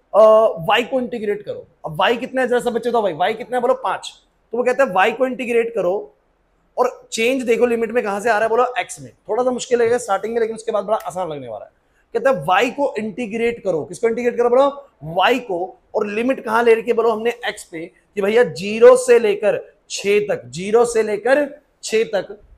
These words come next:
इस कर्व के नीचे का अगर मुझे एरिया निकालना है, बोर्ड पे सुनिएगा, अगर मुझे ज़ीरो से लेके छह तक इस कर्व के नीचे का बोलो क्या निकालना है? एरिया। तो इंटीग्रेशन बड़ा स्मार्ट तरीका बताता है, वो कहता है ज़ीरो से लेके छह तक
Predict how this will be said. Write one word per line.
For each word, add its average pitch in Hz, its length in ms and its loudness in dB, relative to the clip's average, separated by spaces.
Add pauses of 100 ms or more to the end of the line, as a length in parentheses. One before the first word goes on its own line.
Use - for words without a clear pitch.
(420)
इस - 240 -4
कर्व 277 360 0
के 285 140 -2
नीचे 262 300 -2
का 247 120 2
अगर 247 160 0
मुझे 240 180 -4
एरिया 220 380 -4
निकालना 180 420 -6
है, 143 240 -12 (220)
बोर्ड 196 180 -2
पे 226 80 2
सुनिएगा, 202 480 -4 (380)
अगर 196 200 -2
मुझे 226 180 -4
ज़ीरो 202 280 0
से 220 100 -2
लेके 226 200 -2
छह 196 160 -8
तक 214 140 -4
इस 214 120 -6
कर्व 202 200 -4
के 208 100 -4
नीचे 208 200 -6
का 220 100 -4
बोलो 208 160 -2
क्या 208 120 -6
निकालना 202 300 -4
है? 226 140 -10
एरिया। 180 300 -2 (340)
तो 190 80 -4
इंटीग्रेशन 208 460 -6
बड़ा 208 100 -2
स्मार्ट 190 300 -6
तरीका 180 280 -8
बताता 123 240 -6
है, - 160 -18 (200)
वो 160 60 -12
कहता 190 200 -4
है 190 60 -4
ज़ीरो 196 240 -4
से 208 100 -4
लेके 202 220 -4
छह 185 160 -10
तक 196 240 -10